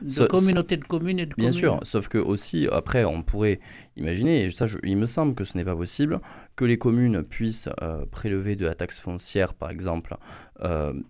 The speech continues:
Speaker 2: de manière différenciée, si c'est un logement, euh, euh, où les gens vivent, si c'est un logement secondaire, mais également peut-être sur les ressources de la personne qui vit dans ça.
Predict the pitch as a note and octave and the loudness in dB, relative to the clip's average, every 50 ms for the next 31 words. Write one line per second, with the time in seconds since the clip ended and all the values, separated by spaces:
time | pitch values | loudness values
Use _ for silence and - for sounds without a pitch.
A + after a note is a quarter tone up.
0 | - - - _ _ _ _ _ _ _ _ _ _ _ _ _ - F#2+ G#2 G2+ | -14 -20 -20 _ _ _ _ _ _ _ _ _ _ _ _ _ -8 -4 -2 0
1 | G2 F#2+ F#2 F#2 F#2 G2 - - G2 F#2 F#2 - - D3+ F3+ G#3 G#3 - _ _ | 2 2 2 2 0 -2 0 0 0 0 0 0 0 0 -2 -2 -6 -12 _ _
2 | _ - - - - - F#2 - D#2+ D#2+ D#2+ C#2+ C#2 D2+ D2+ E2 F2+ - E2+ E2+ | _ -12 -10 -8 -6 -6 -6 -6 -6 -8 -8 -10 -8 -8 -8 -8 -8 -6 -6 -6
3 | E2 E2 E2 D#2 D#2+ E2+ - - _ _ _ _ - - - D2+ C#2+ C#2+ - - | -6 -6 -6 -8 -10 -12 -14 -16 _ _ _ _ -18 -14 -10 -8 -8 -8 -8 -8
4 | - C#2 C#2+ E2+ E2 E2 E2 A2+ C3+ D#3 F3 E3 - - F#2 - - - F#2+ E2+ | -8 -8 -8 -8 -10 -6 -2 0 0 0 0 -4 -6 -8 -8 -8 -6 -6 -6 -4
5 | E2+ E2+ E2+ E2+ E2+ - - - D2+ D#2 D#2+ F#2 B2+ D3+ D#3 - - - - - | -4 -4 -4 -4 -6 -6 -6 -6 -6 -4 -2 0 0 0 0 -4 -10 -16 -20 -12
6 | - F#2+ G2 F#2 E2+ E2 D#2+ F2 A2 C3+ D3+ E3+ F#3+ F3+ - - G2+ G2 A2+ A#2+ | -6 -4 -4 -2 -2 -2 -2 0 0 0 0 0 -2 -6 -8 -8 -6 -4 -2 -2
7 | C#3+ C#3 - - - - - - - B2+ C3+ D#3 D#3+ - _ - F#2+ F2+ E2+ F2+ | -2 -2 -4 -12 -14 -14 -14 -8 -4 -2 -2 -2 -2 -6 _ -10 -8 -8 -6 -8
8 | - - E3+ E3+ - - - - - - G#2 G2+ F#2 F2+ - - - - D3 D3+ | -6 -4 -4 -4 -4 -6 -12 -14 -8 -4 -2 -2 -2 -2 -6 -8 -2 0 0 0
9 | E3+ F#3+ F3+ - - - A#2 A2+ B2 C#3 C3 C3 C#3 C3 C#3 C3 | 0 -2 -8 -12 -8 -6 -4 -2 0 0 0 -2 -2 -2 -4 -6